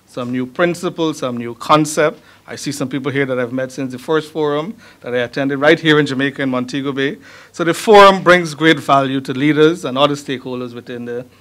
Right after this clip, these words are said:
within the sector. So I encourage you to partake. This is the sixth time that the forum will be held,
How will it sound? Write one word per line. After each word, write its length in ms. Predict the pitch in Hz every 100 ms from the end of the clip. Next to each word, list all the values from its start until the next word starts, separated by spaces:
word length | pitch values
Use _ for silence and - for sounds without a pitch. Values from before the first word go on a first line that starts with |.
| _
within 320 | - 127 135 127
the 80 |
sector. 360 | 120 143 139 123
So 140 | -
I 60 | 131
encourage 420 | 139 165 160 143
you 100 | 139
to 100 | 131
partake. 500 | - 120 120 170 - _ _ _ - - -
This 160 | 175
is 120 | 175
the 80 | 156
sixth 380 | 147 226 226 -
time 240 | 180 175
that 80 | 165
the 80 | 143
forum 340 | - 160 151
will 80 | 143
be 140 | 131 127
held, 320 | 139 196